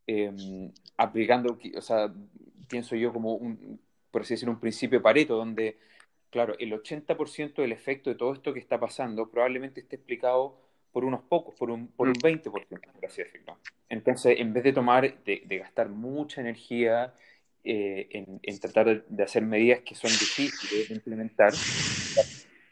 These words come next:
Speaker 1: tal vez sea, em, conveniente, no sé, fijarse en una o dos variables que realmente muevan la aguja. Entonces, ¿qué opinan ustedes de eso?
Speaker 2: ¿Angélico?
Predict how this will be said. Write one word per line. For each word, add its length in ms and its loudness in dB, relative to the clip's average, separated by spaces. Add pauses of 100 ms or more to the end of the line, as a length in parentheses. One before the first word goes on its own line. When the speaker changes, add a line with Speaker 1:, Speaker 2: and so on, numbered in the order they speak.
(200)
Speaker 1:
tal 180 6
vez 180 0
sea, 640 4
em, 640 -10 (120)
conveniente, 920 -4 (840)
no 100 -10
sé, 160 -6
fijarse 420 -2
en 60 -2
una 200 -2
o 20 0
dos 140 0
variables 460 0
que 120 -4
realmente 440 -4
muevan 280 -4
la 60 0
aguja. 320 -10 (400)
Entonces, 440 -6
¿qué 80 -4
opinan 280 -4
ustedes 280 -4
de 80 -6
eso? 160 -12 (3500)
Speaker 2:
¿Angélico? 460 8